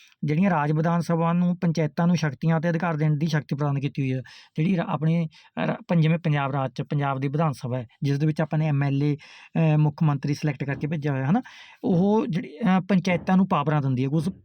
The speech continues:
ਪਾਵਰਾਂ ਪੰਚਾਇਤਾਂ ਨੂੰ ਵੰਡੀਆਂ ਹੋਈਆਂ, ਕਿਉਂਕਿ ਸਾਰੇ ਕੰਮ ਉਹ ਆਪ ਸਰਕਾਰਾਂ ਨਹੀਂ ਦੇਖ ਸਕਦੀਆਂ। ਇੱਕ ਪੰਚ-, ਮਤਲਬ ਕਿ ਲੋਅਰ ਪੱਧਰ 'ਤੇ ਸਥਾਨਕ ਸਰਕਾਰਾਂ ਬਣਾਈਆਂ, ਸਥਾਨਕ ਸਰਕਾਰਾਂ ਇਹਨਾਂ ਨੂੰ ਹੀ ਕਹਿੰਦੇ ਆ ਜਿਹੜੀਆਂ ਪੰਚਾਇਤੀ ਹੋ ਗਈਆਂ, ਹਨਾ,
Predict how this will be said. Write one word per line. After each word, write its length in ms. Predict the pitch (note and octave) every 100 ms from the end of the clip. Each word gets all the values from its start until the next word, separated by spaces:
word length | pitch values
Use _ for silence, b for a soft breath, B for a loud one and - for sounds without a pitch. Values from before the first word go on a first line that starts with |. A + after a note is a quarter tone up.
| _
ਪਾਵਰਾਂ 340 | D#3+ C#3+ E3
ਪੰਚਾਇਤਾਂ 460 | F3+ D#3+ D#3+ C#3+ D#3+
ਨੂੰ 100 | D#3
ਵੰਡੀਆਂ 220 | D#3 D3+
ਹੋਈਆਂ, 220 | D3+ D#3
ਕਿਉਂਕਿ 380 | D3+ - F#3+ A3 -
ਸਾਰੇ 200 | E3+ G#3
ਕੰਮ 200 | F#3 F3+
ਉਹ 200 | E3+ F#3
ਆਪ 280 | D3+ D3+ F3 - B B
ਸਰਕਾਰਾਂ 420 | - F3+ F#3 F3+ G3+
ਨਹੀਂ 220 | F3 G3
ਦੇਖ 140 | F#3+
ਸਕਦੀਆਂ। 460 | - C#3 B2 A#2 A#2 B B B
ਇੱਕ 200 | F3+ G#3
ਪੰਚ-, 220 | G3 - F3+ G3
ਮਤਲਬ 260 | E3 E3 F#3
ਕਿ 220 | G#3 G3 B B B _ _ F#3+
ਲੋਅਰ 400 | G#3 F#3 G3+ A3+
ਪੱਧਰ 240 | G#3+ G3+
'ਤੇ 160 | G3+ A3+
ਸਥਾਨਕ 420 | - D#3+ E3+ F3
ਸਰਕਾਰਾਂ 440 | - E3 D#3+ D3+
ਬਣਾਈਆਂ, 240 | C#3+ C#3 C#3
ਸਥਾਨਕ 400 | - D#3 E3 F#3
ਸਰਕਾਰਾਂ 400 | F#3 E3 D#3+ E3
ਇਹਨਾਂ 160 | D#3+
ਨੂੰ 100 | F3+
ਹੀ 60 | G3
ਕਹਿੰਦੇ 280 | D#3+ D3 F3
ਆ 120 | G3+
ਜਿਹੜੀਆਂ 360 | D#3+ D#3 F#3 G3
ਪੰਚਾਇਤੀ 720 | F3+ C#3+ C#3+ B2+ _ D3 C#3+
ਹੋ 120 | B2+
ਗਈਆਂ, 260 | C3 C#3 B2+
ਹਨਾ, 200 | G#3